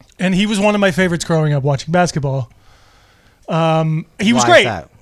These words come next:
Speaker 1: He was, uh, 'cause he was great. He was just, he was a really good, uh, basketball analyst.
Speaker 2: Yeah.
Speaker 1: But he also was the best person ever to pair alongside of Bill Walton.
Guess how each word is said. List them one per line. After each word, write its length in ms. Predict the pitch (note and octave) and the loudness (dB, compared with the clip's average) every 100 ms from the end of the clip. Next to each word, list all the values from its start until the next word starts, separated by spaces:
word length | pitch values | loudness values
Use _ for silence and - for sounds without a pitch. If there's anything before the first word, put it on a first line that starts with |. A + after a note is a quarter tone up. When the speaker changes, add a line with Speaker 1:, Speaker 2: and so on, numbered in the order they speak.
| - | -10
Speaker 1:
He 180 | - B3 | 2 2
was, 180 | B3+ C4+ | 2 -4
uh, 100 | - - C4+ | -8 -14 -6
'cause 140 | F4 D#4 | -2 0
he 80 | |
was 100 | E4 | 0
great. 240 | F#4 F4+ F3+ | 2 2 2
He 120 | G3+ | 0
was 120 | A#3 | 0
just, 160 | D4+ C4+ | -4 -4
he 100 | A#3+ | -4
was 120 | A#3+ | -4
a 80 | G3+ A3 | -6 -2
really 240 | A3 C4 | 0 2
good, 360 | F#3+ G3 F3+ - | 2 2 0 -4
uh, 240 | F3+ D#3+ | 0 0
basketball 360 | D#3 G3+ - D#3 | 2 0 0 -6
analyst. 460 | B2 A2 C#3+ E3 - - - | -6 -6 -8 -8 -16 -20 -14
Speaker 2:
Yeah. 80 | G2 | -4
Speaker 1:
But 80 | G#3+ | -2
he 140 | A#3 | 2
also 800 | A#3+ A#3 C#4 C#4+ - G3 F#3 F3+ - - - - | 2 2 0 -2 -2 0 0 -2 -8 -20 -20 -8
was 160 | F#3 E3 | -6 -6
the 60 | |
best 320 | D#3+ B3+ C4+ | -2 0 2
person 280 | - C#4 A3+ | 0 0 -4
ever 380 | A#3 G3+ F3+ E3+ | -2 0 0 -2
to 140 | D#3 D#3+ | -4 -4
pair 240 | F3 F#3 | -2 -2
alongside 420 | F3 E3+ E3 E3 | 0 -2 -2 -2
of 80 | D3+ | -2
Bill 160 | E3 D#3+ | -2 -2
Walton. 320 | A#3 C3 | -4 -6